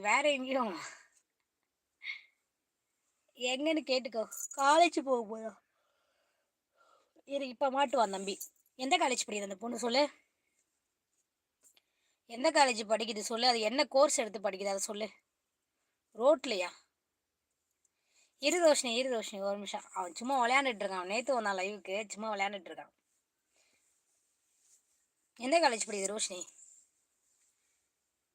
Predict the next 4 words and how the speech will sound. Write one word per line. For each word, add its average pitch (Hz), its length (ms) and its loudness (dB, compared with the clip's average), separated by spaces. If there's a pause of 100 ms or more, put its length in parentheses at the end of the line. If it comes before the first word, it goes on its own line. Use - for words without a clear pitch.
(2000)
நேத்து 294 400 4
வந்தார் 240 340 4
லைவுக்கு 208 400 -6 (300)
சார். 208 320 -4